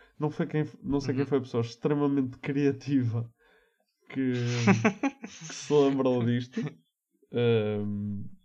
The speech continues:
Speaker 1: mas
Speaker 2: É bonito também ver a união numa empresa, não é?
Speaker 1: <laughs>
Speaker 2: Nestas mensagens
Speaker 1: Exato.
Speaker 2: subliminares.
Speaker 1: Eu, eu, mas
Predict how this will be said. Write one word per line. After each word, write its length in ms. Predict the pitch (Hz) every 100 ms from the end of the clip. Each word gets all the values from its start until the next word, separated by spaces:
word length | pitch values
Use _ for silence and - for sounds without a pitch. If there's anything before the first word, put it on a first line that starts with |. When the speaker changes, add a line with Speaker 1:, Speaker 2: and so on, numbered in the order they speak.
| - - _ _ _ _ - -
Speaker 1:
mas 580 | 135 127 131 127 - - - _
Speaker 2:
É 80 | 135
bonito 400 | 135 151 147 -
também 300 | 135 135 135
ver 220 | 127 127
a 140 | 123 123
união 420 | 123 123 120 120
numa 280 | 120 117 120
empresa, 520 | 117 - - 104 -
não 180 | 104 -
é? 20 |
Speaker 1:
<laughs> 520 | - 170 - 160 139 131
Speaker 2:
Nestas 320 | 135 120 110
mensagens 520 | 110 - 110 113 117
Speaker 1:
Exato. 220 | 113 113
Speaker 2:
subliminares. 760 | 113 117 110 110 110 110 135 -
Speaker 1:
Eu, 240 | 135 135 113
eu, 120 | 113
mas 280 | 139 131